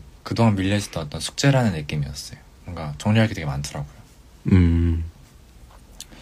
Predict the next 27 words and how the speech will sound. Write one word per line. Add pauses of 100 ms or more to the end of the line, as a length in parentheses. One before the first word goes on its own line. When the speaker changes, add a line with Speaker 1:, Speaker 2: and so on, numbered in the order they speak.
(380)
Speaker 1:
말을
정말
많이
해-, (380)
<clears throat>
많이
해서, (160)
많이
해서 (840)
약간
쉬기
직전. (1040)
Speaker 2:
음흠.
Speaker 1:
하지만
말은
한,
한
시간
할
수
있죠,
이
정도면. (280)
전
말하는
거
좋아하니까.